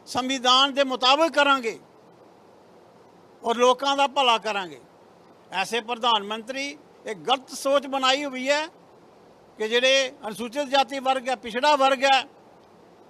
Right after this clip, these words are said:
ਉਹਨਾਂ ਨੂੰ ਬੀਜੇਪੀ ਤਬਾਹ ਕਰੇਗੀ, ਖਰਾਬ ਕਰੇਗੀ, ਉਹਨਾਂ ਨੂੰ ਗੁਲਾਮ ਬਣਾਏਗੀ। ਐਸਾ ਨਹੀਂ ਹੋ ਸਕਦਾ,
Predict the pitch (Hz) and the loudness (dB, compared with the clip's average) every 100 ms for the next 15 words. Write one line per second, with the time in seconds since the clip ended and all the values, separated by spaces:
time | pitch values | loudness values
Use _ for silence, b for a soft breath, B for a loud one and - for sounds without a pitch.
0 | 226 269 302 294 294 269 - 185 240 269 | -4 2 4 4 0 -4 -10 -8 0 2
1 | 254 269 262 269 294 262 269 269 262 240 | 2 -2 -4 4 4 4 2 0 -2 -6
2 | 247 277 285 240 277 277 262 262 214 - | 0 2 2 0 2 2 0 -6 -10 -16
3 | - - - _ - - - - - - | -20 -20 -20 _ -20 -20 -20 -20 -20 -10
4 | 233 277 277 240 247 277 320 277 269 262 | -4 -2 -2 0 4 6 6 4 4 2
5 | 254 254 247 285 302 349 311 262 277 247 | 2 0 2 0 0 2 2 4 2 4
6 | 240 165 | 2 0